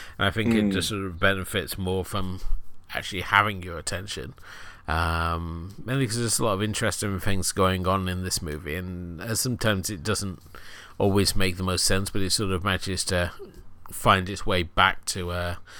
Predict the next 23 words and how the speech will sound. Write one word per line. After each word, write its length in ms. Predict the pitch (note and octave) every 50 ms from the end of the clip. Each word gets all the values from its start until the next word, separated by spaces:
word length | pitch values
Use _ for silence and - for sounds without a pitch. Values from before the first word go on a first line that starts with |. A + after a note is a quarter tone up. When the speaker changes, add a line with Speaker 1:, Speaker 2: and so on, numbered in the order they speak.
| - - - - - - -
Speaker 1:
some 360 | - - - B2+ G2+ G2 E2+
centre 380 | - - A2+ G2+ F#2 - - F#2+
line 440 | F#2 F#2 F#2 F#2+ F#2+ F#2 F#2 F#2 - - - - - - - - -
throughout 420 | - - G2 F#2+ F#2+ G2 G2 -
it. 40 | -
Speaker 2:
I 40 | B2+
think, 320 | - F#3+ F#3+ F#3 - - - - - - - - - - - -
I 100 | B2+ B2+
think 380 | - - G3 G3 F#3+ - - - - - - - - - _ -
you 400 | D3+ C#3 C#3 C#3 C#3 C3 B2+ B2
might 400 | A#2+ A#2+ B2 C3 C3 B2+ A#2 -
get 160 | - A#2+ A2 A2
more 300 | B2+ A#2+ A#2 A2+ A2 A2+
out 100 | G#2 G#2+
of 100 | G2 G2+
it 120 | F#2+ F2
with 100 | G2 F2
the 80 | G2+ F#2+
second 380 | - - G#2 - - G2+ G2+
watch. 280 | G2+ F#2 E2 - - -
Not, 160 | D#3 D#3 -
like, 280 | - C3 B2 A#2 - -
now, 440 | - G#2+ G2+ F#2+ E2+ D#2+ E2+ F#2+ G2